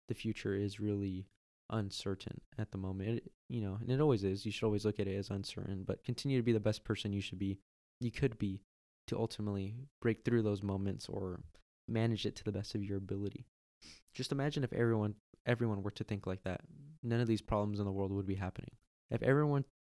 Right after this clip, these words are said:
were to wake up every day and be the best they could possibly be, and the best human they could be at their career, at their business, at whatever their passions are, at just being a regular civilian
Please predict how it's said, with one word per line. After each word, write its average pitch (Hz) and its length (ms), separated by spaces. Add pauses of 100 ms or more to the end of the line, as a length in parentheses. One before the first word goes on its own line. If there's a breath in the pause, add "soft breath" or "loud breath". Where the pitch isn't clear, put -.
were 123 240
to - 220
wake 123 180
up - 100
every 107 180
day 101 160
and 98 100
be 110 80
the 107 80
best 107 260
they 117 80
could - 140
possibly 107 440
be, 107 260 (720)
and 95 300
the 104 60
best 107 220
human 113 340
they 107 80
could 107 160
be 110 240
at 107 80
their 92 160 (160)
career, 107 520 (320)
at 107 180
their - 120
business, 117 600
at 98 260 (500)
whatever 110 280
their 95 160
passions 113 520
are, 117 360
at 104 180
just - 340
being 120 460 (380)
a 117 60
regular 110 540
civilian 101 800